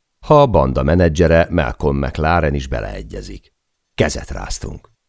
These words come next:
Ekkor a szomszédos szobából bekísérték Malcolm McLarent.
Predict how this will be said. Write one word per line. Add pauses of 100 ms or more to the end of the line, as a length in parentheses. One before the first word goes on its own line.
(420)
Ekkor
a
szomszédos
szobából
bekísérték
Malcolm
McLarent.